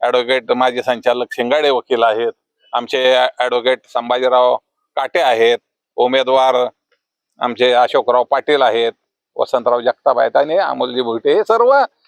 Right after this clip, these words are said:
कार्यकर्ते कुठल्याही, अ, म, दत्तूदादा सपकाळ माजी संचालक आमचे सहकारी मित्र, हे सर्व मंडळी ग्राहक पंचायतीचे आमचे दिलीपराव निंबाळकर आहेत, वेगवेगळ्या पक्षाचं काम करतात, वेगवेगळ्या नेतृत्वाखाली काम करतात,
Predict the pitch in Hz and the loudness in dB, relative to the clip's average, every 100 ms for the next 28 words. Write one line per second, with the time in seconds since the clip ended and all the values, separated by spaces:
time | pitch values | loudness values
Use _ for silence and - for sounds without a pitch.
0 | _ - 165 190 185 196 170 202 190 - | _ -6 0 0 0 0 0 -2 -4 -2
1 | 208 240 240 - _ 110 - - 151 156 | 0 2 0 -4 _ -20 -8 -2 2 2
2 | - _ - 135 123 120 120 120 - 127 | 0 _ -6 -2 0 0 -4 -8 -10 -6
3 | 139 147 139 135 135 - - 202 135 113 | -2 0 2 2 0 -2 -2 0 0 0
4 | 120 127 117 127 117 120 117 117 117 113 | -2 -2 -4 -4 -2 -2 0 -2 -2 0
5 | 127 101 113 117 113 - 107 - _ _ | -2 0 -2 -2 -6 -6 -6 -8 _ _
6 | - 233 233 240 240 226 226 233 226 226 | -4 -2 -2 0 0 0 0 2 2 2
7 | 214 _ 160 175 185 180 180 160 170 165 | -2 _ -2 0 0 -2 -2 0 0 0
8 | 165 165 170 160 160 156 160 165 190 196 | -2 0 0 0 0 0 2 0 -2 -2
9 | 190 160 147 110 107 _ _ _ _ 151 | 0 2 2 0 -6 _ _ _ _ -2
10 | 185 190 196 196 196 190 190 - - _ | 2 2 2 4 4 4 2 -2 -12 _
11 | 156 - 170 165 170 165 160 151 160 156 | -4 -2 0 0 0 0 -4 0 0 2
12 | 147 147 147 151 147 143 151 147 147 143 | 0 0 0 0 0 -2 -2 0 0 0
13 | 143 139 139 131 127 127 | -2 -2 0 0 0 0